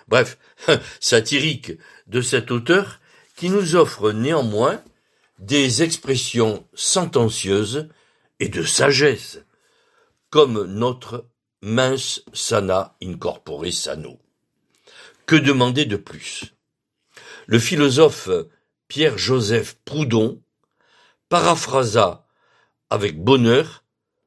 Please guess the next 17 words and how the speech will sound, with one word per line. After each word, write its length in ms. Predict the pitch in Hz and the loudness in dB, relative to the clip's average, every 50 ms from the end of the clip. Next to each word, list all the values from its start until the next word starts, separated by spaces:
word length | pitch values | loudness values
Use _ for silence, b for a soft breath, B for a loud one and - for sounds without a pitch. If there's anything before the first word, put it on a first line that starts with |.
| _ _ | _ _
le 140 | - - 110 | -6 -4 -4
vœu 220 | 107 101 143 190 | -2 -2 -2 -2
de 120 | 156 127 120 | 0 0 0
Juvénal 680 | 110 101 117 117 95 95 92 92 107 135 156 151 - | 0 0 -2 -2 -2 -2 0 2 2 2 2 0 -4
par 160 | - 113 - | -8 -10 -4
cette 220 | - - 131 123 - | 0 0 0 0 -2
formulation : « 920 | - - 127 117 127 135 127 110 101 104 101 - - - 87 80 78 - _ _ _ _ _ _ _ _ _ _ _ _ _ _ _ _ _ _ _ _ _ _ _ | -4 -4 -2 -2 -2 0 0 2 2 0 0 -2 -6 -6 -6 -6 -6 -8 _ _ _ _ _ _ _ _ _ _ _ _ _ _ _ _ _ _ _ _ _ _ _
La 180 | - 92 104 104 | 0 2 2 4
vertu 720 | 98 120 170 269 - - _ - 127 135 151 185 - - _ _ _ _ _ _ _ _ _ _ _ _ _ _ _ _ _ _ - | 4 2 0 0 -2 -6 _ -6 -6 -4 -6 -6 -10 -16 _ _ _ _ _ _ _ _ _ _ _ _ _ _ _ _ _ _ 0
est 100 | 107 104 | 2 4
la 140 | 104 107 | 4 2
santé 500 | 104 - - - 147 151 117 - 135 147 | 2 0 0 0 -2 -2 -4 -6 -6 -6
de 100 | 131 110 | -4 -4
l'âme, 480 | 95 90 90 85 82 82 78 76 71 67 _ _ _ _ _ _ _ _ _ _ _ _ _ _ _ _ _ _ _ _ _ _ _ - | -2 -2 -2 -2 -4 -6 -8 -14 -16 -20 _ _ _ _ _ _ _ _ _ _ _ _ _ _ _ _ _ _ _ _ _ _ _ -4
et 100 | 104 107 | -2 0
la 160 | 98 92 92 | 0 0 0
santé 680 | - - - 185 185 190 180 - - 104 113 123 - | 0 0 0 0 0 -2 -4 -8 -8 -8 -8 -10 -12